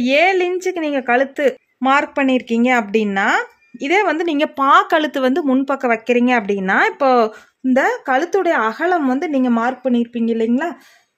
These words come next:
இந்த இடம் வந்து ரெண்டரை இன்ச்சுக்கு மார்க் பண்ணீங்க அப்படின்னா, ஹாஃப் இன்ச் வந்து இங்க கம்மியா மார்க் பண்ணும். இப்போ கழுத்துடைய பகுதி வந்து ரெண்டு இன்ச்சுக்கு நீங்க மார்க் பண்ணியிருக்கீங்க அப்படின்னா, இந்த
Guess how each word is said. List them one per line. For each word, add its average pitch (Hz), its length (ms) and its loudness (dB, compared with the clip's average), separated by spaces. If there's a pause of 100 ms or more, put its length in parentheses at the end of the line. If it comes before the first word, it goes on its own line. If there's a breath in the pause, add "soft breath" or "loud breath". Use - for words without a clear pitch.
இந்த 392 340 -2
இடம் 320 260 0
வந்து 269 180 0 (100)
ரெண்டரை 330 500 0
இன்ச்சுக்கு 330 380 -8 (100)
மார்க் 269 280 -2
பண்ணீங்க 262 300 -2
அப்படின்னா, 233 400 -4 (300)
ஹாஃப் 311 340 2
இன்ச் 339 220 -6
வந்து 302 220 -4
இங்க 277 200 -6
கம்மியா 254 340 2
மார்க் 220 380 0
பண்ணும். 185 280 -6 (640 soft breath)
இப்போ 320 80 -8
கழுத்துடைய 339 540 0
பகுதி 285 340 -2
வந்து 262 280 0
ரெண்டு 320 420 0
இன்ச்சுக்கு 330 340 -6
நீங்க 262 160 -2
மார்க் 247 300 -2
பண்ணியிருக்கீங்க 240 460 0
அப்படின்னா, 226 340 -2 (180)
இந்த 320 160 -4